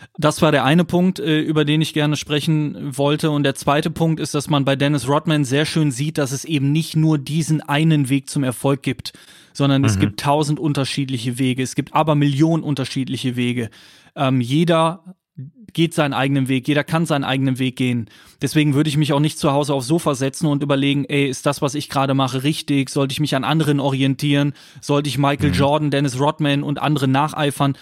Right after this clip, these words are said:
Speaker 1: Da glaube ich gar nicht dran. Ich glaube tatsächlich an das, was ich vorhin in meinem ersten Blog gesagt habe, dass man sich selber einen Rahmen setzt, in dem man sich bewegen möchte, dann guckt, wie man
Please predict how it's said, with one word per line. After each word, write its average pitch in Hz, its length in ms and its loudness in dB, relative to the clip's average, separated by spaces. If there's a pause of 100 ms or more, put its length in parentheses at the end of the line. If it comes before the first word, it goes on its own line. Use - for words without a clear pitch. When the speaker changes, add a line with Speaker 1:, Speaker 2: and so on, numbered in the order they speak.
(140)
Speaker 1:
Da 139 120 0
glaube 135 240 0
ich - 100 -8
gar 135 180 0
nicht 131 200 -2
dran. 110 240 -10 (280)
Ich - 80 -20
glaube 139 280 2
tatsächlich 147 640 -2
an 147 140 0
das, 143 220 -2
was 143 240 -2 (360)
ich - 180 -4
vorhin 151 260 2
in 151 60 2
meinem 139 240 2
ersten 151 320 0
Blog 135 180 2
gesagt 131 420 -2
habe, 131 340 0 (280)
dass 139 180 -6
man 143 140 0
sich 143 300 -4
selber 151 400 0
einen 139 300 0
Rahmen 156 400 2
setzt, 151 340 -4
in 143 140 -2
dem 143 160 2
man 139 140 2
sich 135 260 -6
bewegen 151 420 2
möchte, 175 440 0 (600)
dann 139 220 0
guckt, - 420 -4 (480)
wie 147 140 0
man 143 320 0